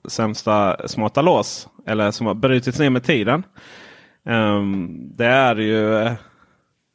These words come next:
skolavslutningar. Och, ja,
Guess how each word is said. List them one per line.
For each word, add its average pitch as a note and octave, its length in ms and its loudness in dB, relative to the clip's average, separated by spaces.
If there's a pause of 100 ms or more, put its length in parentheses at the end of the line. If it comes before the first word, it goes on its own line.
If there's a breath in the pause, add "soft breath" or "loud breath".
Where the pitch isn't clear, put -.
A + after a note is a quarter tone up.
skolavslutningar. C3+ 1200 0
Och, D#3 240 2 (720 loud breath)
ja, E3+ 320 2